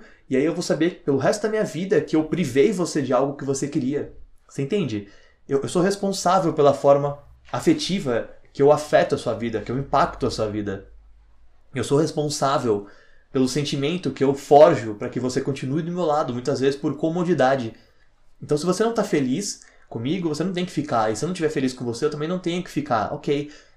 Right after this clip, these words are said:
Mas, às vezes, nós dois estamos felizes juntos. Nós estamos felizes lado a lado. Nós somos felizes ali por estarmos juntos, por continu-, co-, construirmos uma, uma pseudo-vida juntos ali.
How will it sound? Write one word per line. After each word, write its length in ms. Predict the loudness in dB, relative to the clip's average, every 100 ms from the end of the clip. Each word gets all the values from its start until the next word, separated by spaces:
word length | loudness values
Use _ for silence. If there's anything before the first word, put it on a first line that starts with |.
| -2
Mas, 280 | 0 0 -2
às 120 | -2
vezes, 120 | 0
nós 160 | 0 0
dois 240 | 4 2
estamos 360 | 2 0 0 2
felizes 400 | 4 4 4 2
juntos. 480 | -2 -4 -6 -8 -12 _ _ -8
Nós 140 | -6
estamos 280 | 0 0 2
felizes 440 | 0 2 2 0
lado 260 | 2 2 6
a 40 |
lado. 480 | 6 6 4 0 -6 -10 _
Nós 140 | -8 -4
somos 340 | -2 0 0
felizes 480 | 2 4 4 2 -2
ali 340 | 0 -2 -6 -16 _
por 140 | -2 2
estarmos 560 | 4 4 4 4 -2
juntos, 320 | -4 -6 -8 -10
por 320 | -6 -6 -8 _ _ _ _ _ -8
continu-, 380 | -6 -2 -2
co-, 340 | -4 -10 -6 -6
construirmos 600 | -4 -2 0 0 0 -2
uma, 200 | 0 0 -4 -6
uma 140 | -2 0
pseudo-vida 640 | 4 4 4 0 -2 -2
juntos 400 | 0 -2 -2 -2
ali. 280 | 0 0